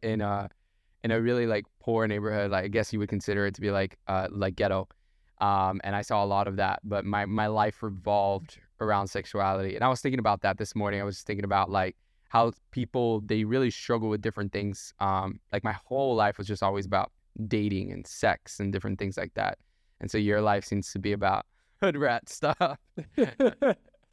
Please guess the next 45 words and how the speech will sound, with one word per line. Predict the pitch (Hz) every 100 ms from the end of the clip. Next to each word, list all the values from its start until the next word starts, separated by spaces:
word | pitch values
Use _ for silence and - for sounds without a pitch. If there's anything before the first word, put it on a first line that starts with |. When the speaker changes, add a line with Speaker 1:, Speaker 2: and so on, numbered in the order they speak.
| _ 202 160
Speaker 2:
That's | 202 202
just | 247 196
something | 226 196 180 175
that | 165
I | 147
say | - 151
to, | 139
like, | 135 131
make | 135 127
fun | - 139 131
of | 117
it, | 117 117 -
but | 131
it | 165
was, | 208 190
like, | 156
a | 147
real | 123 151 151 139
serious | - 147 135 127 123
environment. | 123 139 131 127 160
But | 156
we | 131 220
also | 190 - 170
were | 139
caught | - 156 139
up | 127
in, | 135 127
in | - 131 120
sex | - 123 - 117
as | 110
well. | 113 135 107 - -
You | 131
know, | 135
Speaker 1:
Mm. | - -
Speaker 2:
ev-, | 202 -
everything | 208 214 233 240 220 190
that | 160 147
was, | 147 143 135 - _ _ _ _ _ _ _ _ _
you | 180
know, | 170
we | 180
were | 170
in | 190
our | 190 151
flesh. | - 160 196 123 - -